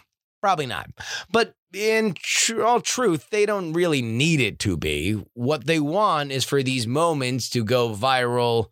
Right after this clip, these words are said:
amongst the conservative social media class and on Fox News. If that happens, at the very least, they can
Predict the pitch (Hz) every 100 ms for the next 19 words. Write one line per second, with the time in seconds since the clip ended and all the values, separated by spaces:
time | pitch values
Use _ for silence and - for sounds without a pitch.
0 | _ _ _ _ _ - 113 120 139 147
1 | 110 - 113 117 110 110 - 117 113 110
2 | 110 107 101 87 - 110 98 104 120 185
3 | 170 156 - 143 131 127 123 120 - -
4 | - 147 143 139 131 110 110 104 - 101
5 | 90 - 135 143 98 69 69 - _ _
6 | _ _ _ - 165 151 127 120 208 262
7 | 247 - 123 110 92 95 85 107 117 -
8 | _ _ - 175 180 175 180 151 135 202
9 | 233 196 139 113 98 85 113 131 - -
10 | _ _ _ _ _ - 110 170 202 -
11 | 180 165 160 151 131